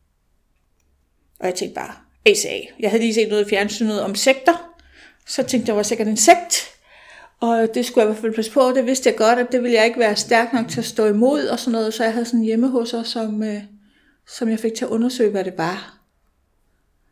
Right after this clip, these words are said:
Og han havde sgu godt nok heller aldrig hørt om det før, men, øh, vi blev enige om, at hvis det var et fællesskab som A A, så var det nok ikke rigtig farligt. Øhm, så jeg begyndte at skrive med den her mand, og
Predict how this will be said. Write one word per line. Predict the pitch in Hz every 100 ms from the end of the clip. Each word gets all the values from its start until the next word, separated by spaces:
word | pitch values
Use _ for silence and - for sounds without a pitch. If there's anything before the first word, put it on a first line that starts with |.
| _ -
Og |
han | 202 226
havde | 220
sgu | -
godt | - 196
nok | -
heller | 202 214
aldrig | - 202
hørt | 202 208 -
om | 214
det | 226
før, | - - -
men, | 226 226 214
øh, | 214
vi | 214
blev | 220 220
enige | 226 240 214
om, | 220
at | 208
hvis | 214 214
det | 214
var | 208
et | 202 202 202 -
fællesskab | 233 240 - 226 226
som | 233
A | 226 220 196 220
A, |
så | 226
var | 208 214
det | 220
nok | 214
ikke | 233 - -
rigtig | 202 220 -
farligt. | - - - - _ _ _ _ _ _ - - - _ _ _ _ _ _ _ _ _ _ _ _ - - _ 214
Øhm, | 208 202 196 190 190 190 190 - _ - -
så | -
jeg | 220
begyndte | 220 233 220
at |
skrive | - - 247 294
med | 302
den | 214 214
her | 220
mand, | 208 254 262 254
og | 208 202 185 185